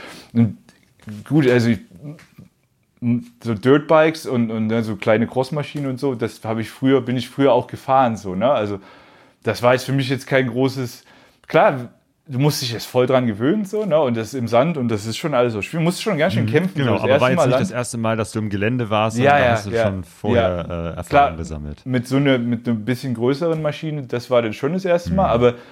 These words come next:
Speaker 1: aber ja, man, man lernt dann so auf dem Weg, so, ne? Dann lernt man, okay, jetzt muss ich ja doch noch ein bisschen mehr Luft ablassen, so, ne? Dass das da, und oh,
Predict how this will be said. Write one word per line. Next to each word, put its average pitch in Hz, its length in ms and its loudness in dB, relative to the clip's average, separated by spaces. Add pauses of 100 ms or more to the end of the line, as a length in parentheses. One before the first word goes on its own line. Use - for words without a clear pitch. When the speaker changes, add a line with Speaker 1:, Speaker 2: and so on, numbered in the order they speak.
(340)
Speaker 1:
aber - 180 -2
ja, 127 260 4
man, 135 220 2
man 123 180 4
lernt 131 240 4
dann 208 200 2
so 180 240 0
auf 151 180 0
dem 160 180 -6
Weg, 226 220 -2
so, 101 260 -4
ne? 131 180 4
Dann 127 160 2
lernt 123 180 4
man, 160 160 0
okay, 185 240 -2
jetzt 160 140 0
muss 147 140 -4
ich - 60 -6
ja 147 40 0
doch 160 180 0
noch 226 100 2
ein 127 100 0
bisschen 113 260 -4
mehr 110 160 2
Luft 113 300 -4
ablassen, 113 500 -2
so, 160 180 0
ne? 151 200 4
Dass 120 180 -2
das 117 160 -8
da, 120 140 0
und 120 200 2
oh, 127 280 2